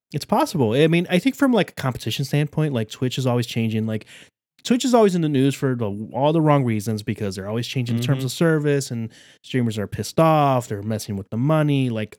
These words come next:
Speaker 1: all the time. It's, it seems like they can't go a week without changing something, like, about how they're paying people and what's okay and what's not okay. It's like overnight,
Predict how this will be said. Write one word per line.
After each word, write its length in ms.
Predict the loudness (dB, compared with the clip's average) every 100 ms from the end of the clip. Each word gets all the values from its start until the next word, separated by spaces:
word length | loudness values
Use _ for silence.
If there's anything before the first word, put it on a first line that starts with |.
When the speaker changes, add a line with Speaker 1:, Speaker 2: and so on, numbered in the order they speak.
| _
Speaker 1:
all 180 | 4 4
the 120 | 2
time. 260 | 0 -2 -2
It's, 160 | -4
it 300 | -6 -8 -8
seems 280 | -6 -2 -2
like 140 | -2 -4
they 80 |
can't 240 | -4 -4 0
go 100 | 0
a 120 | 0
week 340 | -2 -6 -6 -16 -20 _ -6
without 460 | -4 -2 -4 -8 _ _ _ -6
changing 640 | -2 2 4 4 4 0
something, 320 | 0 -2 0
like, 200 | 0 -2
about 300 | -2 -4 -4
how 260 | -2 0 0
they're 120 | -2
paying 300 | -2 -2 -2
people 220 | -2 -2
and 160 | -2 -2
what's 240 | -2 -4
okay 220 | -6 -6 -6
and 100 | -6
what's 200 | -8 -10
not 200 | -12 -12
okay. 180 | -10
It's 140 | -10 -10
like 120 | -4
overnight, 560 | -2 -2 -4 -6 -8